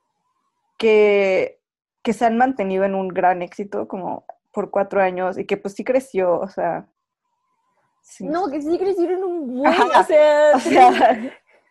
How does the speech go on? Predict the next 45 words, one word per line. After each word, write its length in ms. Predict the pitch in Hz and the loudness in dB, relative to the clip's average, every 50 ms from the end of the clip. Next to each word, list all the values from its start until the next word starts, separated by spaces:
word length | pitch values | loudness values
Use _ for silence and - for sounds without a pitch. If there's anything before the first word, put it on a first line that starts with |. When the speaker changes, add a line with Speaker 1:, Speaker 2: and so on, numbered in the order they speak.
| _ | _
Speaker 2:
como 220 | _ 311 294 294 302 | _ -4 0 0 0
lo 140 | 311 320 302 | 0 0 -2
que 100 | 285 339 | -2 -2
decíamos 420 | 370 349 359 359 392 466 523 - | 0 0 0 0 0 -2 0 0
en 120 | 415 349 | 0 -2
Speaker 1:
sí. 100 | 277 247 | -2 -2
Speaker 2:
el, 260 | 240 233 247 226 - _ | -4 -6 -8 -10 -14 _
en 200 | _ - 254 262 | _ -10 -6 -6
el 140 | 254 247 240 | -6 -6 -6
podcast 400 | 240 254 262 247 - - 339 - | -8 -8 -10 -6 -8 -10 -10 -6
pasado, 460 | - 233 233 - 269 269 254 233 220 | -8 -8 -2 0 2 2 2 0 -2
¿no? 180 | 220 220 240 294 | -2 -2 -4 -2
Que 240 | - 285 226 - 254 | -2 -4 -6 -6 -2
solo, 220 | - 311 330 415 440 - - - | -2 0 0 0 -2 -2 -6 -4
solo 240 | - 370 370 440 440 | -4 0 0 0 0
como 360 | 453 302 262 254 226 214 202 - | 0 -2 -4 -2 -4 -4 -4 0
el 220 | - 226 226 226 | 0 0 0 0
goal 400 | 202 214 226 233 240 277 330 494 - - - - - 370 - | 2 2 4 4 4 2 0 -4 -6 -8 -18 -20 -20 -20 -6
de 140 | - 247 254 | -2 0 2
dos 160 | 262 247 247 | 2 2 0
mil 220 | 220 247 269 269 269 | -2 -4 -6 -4 -6
dieciocho 640 | 330 381 370 - 247 233 233 226 233 233 - 262 247 277 302 302 - | -6 -8 -8 -10 -8 -6 -6 -6 -6 -8 -8 -6 -4 -4 -4 -4 -4
eran 240 | - - 269 370 339 | -4 -4 -4 -4 -4
cuarenta 260 | 262 247 240 226 233 | -6 -8 -6 -6 -6
y 60 | 240 | -8
cinco 240 | 254 269 269 254 311 | -8 -8 -10 -10 -10
millones 400 | 277 269 262 294 302 294 302 269 | -6 -2 -2 0 0 0 0 2
de 120 | 294 262 240 | 2 0 0
Speaker 1:
Sí. 100 | 226 247 | 0 -4
Speaker 2:
views 240 | 269 294 359 370 - | -4 -4 -4 -4 -4
en 140 | 277 269 262 | -4 -4 -2
Idol, 560 | 262 277 294 302 311 294 294 285 277 277 247 294 | -2 0 2 2 2 2 2 2 0 0 -2 -2
o 20 | |
sea, 160 | - 339 330 | -2 -4 -2
cuarenta 320 | 247 320 320 320 302 311 294 | -2 -4 -4 -4 -2 -4 -4
y 100 | 311 330 | -4 -4
cinco, 440 | - 302 294 381 392 - 302 285 | -8 -12 -12 -12 -10 -6 -6 -6
y 180 | 240 269 294 311 | -6 -6 -8 -8
este 380 | 320 359 - _ 370 370 285 294 | -8 -8 -10 _ -12 -6 -4 -2
eran 220 | 294 302 302 - | -2 -2 -2 -6
cien. 440 | - _ - 226 226 220 220 214 _ _ _ _ _ _ _ _ _ _ _ _ - _ _ _ _ _ | -10 _ -10 -10 -10 -10 -10 -18 _ _ _ _ _ _ _ _ _ _ _ _ -20 _ _ _ _ _
Speaker 1:
Exacto, 540 | - 220 - - 277 262 262 - - 180 160 - | -16 -16 -2 0 0 0 0 -2 -4 -2 -2 -2
o 80 | 233 | -2
sea, 180 | 233 247 226 220 | -2 -2 -4 -4
como, 540 | - 226 226 226 226 226 226 226 220 220 | -6 -8 -6 -4 -4 -4 -4 -4 -6 -10